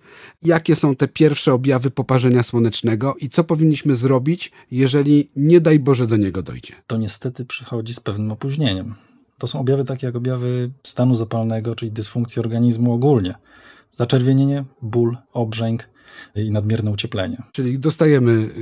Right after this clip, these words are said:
Speaker 1: gorączki.
Speaker 2: Jesteśmy jak raczek. Ja mówię o miejscowych objawach. Gorączka będzie dopiero później, przy dużym oparzeniu.
Speaker 1: Dobrze, czy możemy się jakoś ratować od razu, bezpośrednio?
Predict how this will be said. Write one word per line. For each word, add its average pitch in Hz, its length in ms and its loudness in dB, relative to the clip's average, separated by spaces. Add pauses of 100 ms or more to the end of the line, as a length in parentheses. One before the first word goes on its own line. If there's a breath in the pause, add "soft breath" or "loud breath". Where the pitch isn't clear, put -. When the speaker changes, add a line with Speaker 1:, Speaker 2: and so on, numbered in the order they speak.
Speaker 1:
gorączki. 170 540 2
Speaker 2:
Jesteśmy 139 360 -2 (120)
jak 143 140 -4
raczek. 117 580 -4
Ja 147 140 -2
mówię 135 140 0
o - 20 4
miejscowych 123 340 2
objawach. 95 240 -6
Gorączka 120 260 -2
będzie 120 140 0
dopiero 113 600 -2
później, 90 380 -6 (100)
przy - 140 -14
dużym 107 280 -4
oparzeniu. 92 440 -8 (140)
Speaker 1:
Dobrze, 101 260 -4
czy 131 180 0
możemy 160 360 2
się 175 140 0
jakoś 160 520 2
ratować 143 640 2
od 143 180 0
razu, 87 380 -2 (100)
bezpośrednio? 117 640 -6